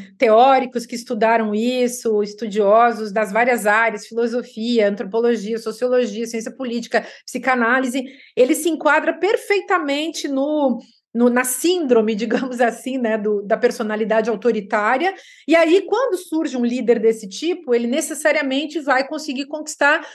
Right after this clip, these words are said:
corações e mentes de pessoas. Vejam quem são as pessoas que se, seguem Bolsonaro. Isso é super preocupante. São pessoas que foram previamente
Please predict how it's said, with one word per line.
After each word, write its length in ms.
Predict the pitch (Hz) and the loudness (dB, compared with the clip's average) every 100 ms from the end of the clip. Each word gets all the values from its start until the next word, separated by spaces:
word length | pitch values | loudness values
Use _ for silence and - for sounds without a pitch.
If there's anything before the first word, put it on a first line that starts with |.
| - _ | -20 _
corações 500 | - 339 339 330 311 | 2 2 2 -2 -4
e 60 | 262 | -2
mentes 480 | 247 247 320 359 339 | 0 0 0 -4 -2
de 100 | 415 | -2
pessoas. 840 | 453 440 - 349 359 294 196 190 _ _ _ _ _ | 0 0 2 4 6 4 0 -8 _ _ _ _ _
Vejam 320 | 247 254 247 | 4 4 2
quem 140 | 247 | -4
são 200 | 302 320 | -6 -4
as 120 | 330 330 | -4 -2
pessoas 680 | 370 359 285 214 185 190 - _ _ _ _ | -2 0 2 2 0 -8 -16 _ _ _ _
que 120 | 240 | -8
se, 340 | 233 240 233 - | 0 2 2 0
seguem 440 | - 214 208 240 | 0 2 2 2
Bolsonaro. 720 | 233 247 311 294 233 202 180 | 2 2 -2 -2 0 0 -2
Isso 180 | 190 190 | -4 -2
é 140 | 208 - | -4 -6
super 400 | - 277 277 269 | -8 -2 0 0
preocupante. 640 | 247 247 254 - 202 196 | 2 2 0 -4 -2 -4
São 200 | - 381 | -4 -4
pessoas 380 | 370 330 302 294 | 0 -2 -2 -6
que 100 | 294 | -8
foram 380 | - 262 247 247 | 0 2 2 0
previamente 1120 | 359 466 403 330 262 240 226 214 - 185 | 0 0 -2 -4 -2 -2 -2 -4 -8 -14